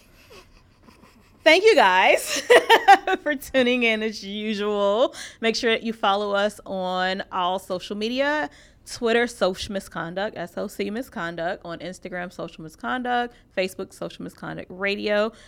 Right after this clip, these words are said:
Make sure you catch our episode on Sam in the Morning.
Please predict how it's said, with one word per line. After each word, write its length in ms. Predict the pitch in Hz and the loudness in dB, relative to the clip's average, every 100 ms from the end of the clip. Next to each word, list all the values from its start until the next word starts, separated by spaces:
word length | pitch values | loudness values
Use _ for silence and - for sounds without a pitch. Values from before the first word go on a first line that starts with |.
| - | -8
Make 220 | 180 180 | -2 -2
sure 260 | - - 202 | -4 -4 -2
you 180 | 196 220 | -2 -4
catch 280 | - 196 - | -2 -2 2
our 120 | 196 | 0
episode 680 | - 185 208 - 180 180 190 | 0 -4 -8 -4 0 0 0
on 180 | 165 165 | -4 -8
Sam 400 | - 170 165 175 | -10 -8 -8 -8
in 160 | 175 226 | -8 -8
the 60 | |
Morning. 840 | 339 277 202 180 180 170 185 269 | -6 -4 -2 -2 -2 -4 -4 -6